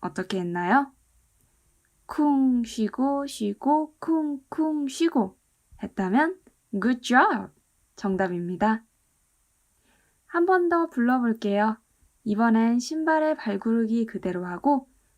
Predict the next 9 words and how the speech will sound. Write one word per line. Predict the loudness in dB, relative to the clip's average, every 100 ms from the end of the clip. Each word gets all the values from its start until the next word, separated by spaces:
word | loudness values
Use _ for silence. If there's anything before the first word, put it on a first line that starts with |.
| _
고르다, | -2 2 2 2 4 4 2 _ _
choose에서 | -6 -2 0 0 0 -4 -14 _ -10 -4 -2 -2
손뼉 | -4 -4 -4 -2 -4 -4
추가해 | -10 -4 0 0 0
볼까요? | -4 -2 0 2 0 _ _ _ _ _ _ _ _ _ _ _
신발, | -6 -2 2 4 4 2 -2 -10
shoes에서는 | -12 -8 -2 2 2 0 -6 -12 -10 -6 -2 0 -2 -6
발구르기, | -6 -6 -4 -6 -2 -2 -2 -6 _ _ _ _ _ -8
고르다, | -2 -2 0 0 0